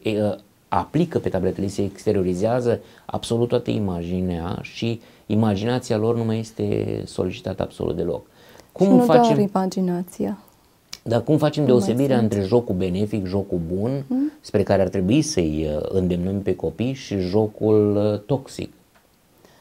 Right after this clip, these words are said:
Speaker 2: Și începe prin a spune că jocul, cum spuneați, este o formă, uh, creativ-, uh, nu a creativității, a activității umane,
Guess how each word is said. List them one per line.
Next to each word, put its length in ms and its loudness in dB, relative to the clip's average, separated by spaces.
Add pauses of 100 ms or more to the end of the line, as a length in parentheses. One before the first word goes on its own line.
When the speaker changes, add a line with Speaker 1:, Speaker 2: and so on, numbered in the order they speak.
(380)
Speaker 2:
Și 80 -14
începe 360 4
prin 200 6
a 80 4
spune 600 4
că 340 2
jocul, 760 4
cum 200 2
spuneați, 600 0
este 200 2
o 40 4
formă, 840 4 (680)
uh, 340 0
creativ-, 460 6 (120)
uh, 300 2 (100)
nu 180 6
a 40 6
creativității, 680 4
a 40 6
activității 800 2
umane, 580 2